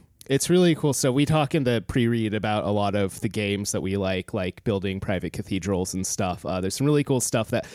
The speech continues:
I'm sure will come up in some of the context of discussing this book, but, um,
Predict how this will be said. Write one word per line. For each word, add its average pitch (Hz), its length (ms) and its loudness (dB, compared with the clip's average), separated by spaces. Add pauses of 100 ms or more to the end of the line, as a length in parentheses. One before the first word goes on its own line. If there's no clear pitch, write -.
(160)
I'm 156 80 0
sure 214 180 6
will 202 140 6
come 160 220 2
up 131 180 2
in 123 180 2
some 117 200 0
of 104 60 -2
the 104 80 -4
context 104 600 -4
of 92 220 -2
discussing 98 600 -2
this - 220 -4
book, - 360 -2
but, 90 140 -2
um, 82 300 -2